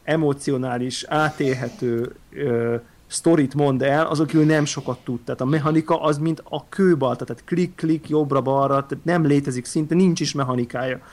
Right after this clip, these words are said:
Annak a játéknak a történetén kívül, me-,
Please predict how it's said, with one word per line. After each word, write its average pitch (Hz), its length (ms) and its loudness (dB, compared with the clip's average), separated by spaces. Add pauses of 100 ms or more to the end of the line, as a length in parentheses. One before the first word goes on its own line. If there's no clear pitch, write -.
(220)
Annak 202 300 2
a - 40 2
játéknak 165 280 2
a 139 140 -4
történetén 139 760 0
kívül, 170 640 2 (500)
me-, 135 160 -8